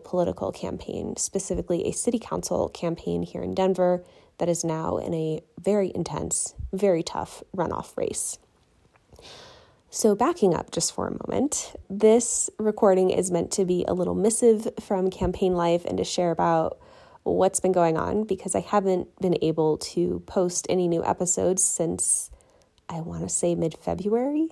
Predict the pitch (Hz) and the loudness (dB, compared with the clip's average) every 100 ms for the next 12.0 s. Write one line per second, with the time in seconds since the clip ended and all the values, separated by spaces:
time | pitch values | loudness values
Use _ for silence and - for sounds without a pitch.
0 | - _ - - - - - - _ - | -6 _ -14 -14 -16 -20 -20 -20 _ 2
1 | 254 269 - - - 302 - - 277 277 | 2 2 -2 -14 -2 0 2 4 6 6
2 | 269 254 254 269 - - - - - 240 | 4 4 4 2 -2 -14 -16 -14 -2 2
3 | 240 240 247 262 - - 277 - 220 196 | 2 2 0 -2 -4 0 2 4 6 6
4 | 247 311 - - - - - - - - | 6 4 0 -2 0 0 -2 -10 -6 -2
5 | 247 - 294 - 226 220 226 226 220 208 | 0 0 -2 0 2 4 2 0 -2 -2
6 | 208 - 220 - 185 180 185 - 190 185 | 0 0 0 0 0 2 0 0 -2 0
7 | 185 185 190 _ _ _ _ - 190 185 | 0 0 -4 _ _ _ _ -12 -6 4
8 | 208 214 - - - - _ _ _ _ | 6 6 2 -2 -4 -6 _ _ _ _
9 | _ _ - 190 185 190 180 175 170 180 | _ _ -4 -2 0 0 0 0 0 0
10 | 185 175 - 58 - _ 202 175 170 175 | 0 0 -2 -6 -8 _ 0 2 2 0
11 | 175 175 - _ _ 175 170 165 - - | 0 -2 -6 _ _ 0 0 -2 -10 -20